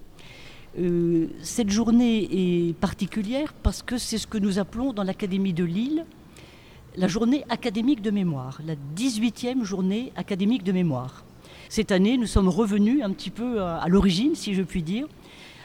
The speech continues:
avec, euh, peut-être une particularité. Simultanément, dans trois autres lieux de l'académie, il y a eu des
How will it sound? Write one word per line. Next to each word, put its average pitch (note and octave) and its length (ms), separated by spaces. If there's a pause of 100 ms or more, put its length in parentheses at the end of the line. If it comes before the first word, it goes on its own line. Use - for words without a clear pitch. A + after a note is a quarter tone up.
(240)
avec, G#3+ 420
euh, G3+ 260
peut-être G#3+ 420
une G#3 100
particularité. A3+ 1040
Simultanément, A#3 920
dans E3 140
trois C4+ 400
autres B3+ 300
lieux G#3 260
de F3+ 60
l'académie, F3+ 500 (540)
il F#3+ 120
y G3 80
a G3 60
eu C4+ 160
des G#3 380